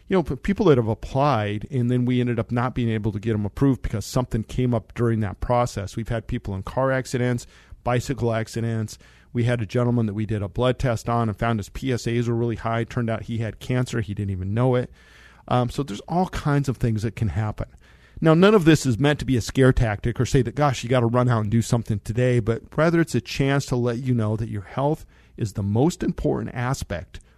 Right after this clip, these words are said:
of qualifying for long-term care insurance, and your situation can change overnight, so keep that in mind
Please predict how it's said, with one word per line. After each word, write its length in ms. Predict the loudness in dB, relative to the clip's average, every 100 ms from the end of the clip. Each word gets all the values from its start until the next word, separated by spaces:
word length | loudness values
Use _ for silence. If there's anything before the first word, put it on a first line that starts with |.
| _
of 160 | -8 -6
qualifying 600 | 0 4 4 2 -2 -4
for 160 | -2 -2
long-term 380 | -2 -4 -8 -6
care 200 | -6 -4
insurance, 480 | -4 -4 -4 -6 -12 -20 -20 -6
and 140 | -2
your 100 | 0
situation 580 | 0 0 2 2 2 0
can 120 | -6 -4
change 320 | 0 2 2
overnight, 500 | 0 0 -2 -2 -4
so 180 | -8 -10
keep 320 | -8 -8 -2
that 200 | 2 2
in 100 | 2
mind 400 | 0 -2 -2 -4